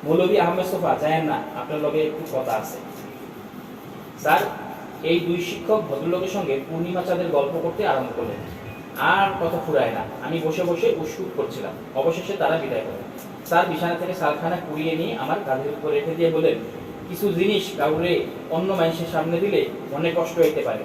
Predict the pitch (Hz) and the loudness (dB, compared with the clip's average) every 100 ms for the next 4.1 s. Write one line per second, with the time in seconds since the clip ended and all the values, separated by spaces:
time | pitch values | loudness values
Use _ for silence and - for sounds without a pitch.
0 | 135 135 175 165 170 165 165 160 170 - | -2 -2 0 -2 -2 0 0 2 -2 -2
1 | 175 160 156 156 - - - 135 160 - | 2 4 4 2 0 -6 -6 6 8 6
2 | 170 165 170 - - 156 180 160 151 151 | 0 -4 -4 -4 -4 0 2 2 0 0
3 | 170 147 147 156 156 165 165 165 156 156 | -2 0 0 0 -2 -2 -2 0 0 0
4 | 160 | -4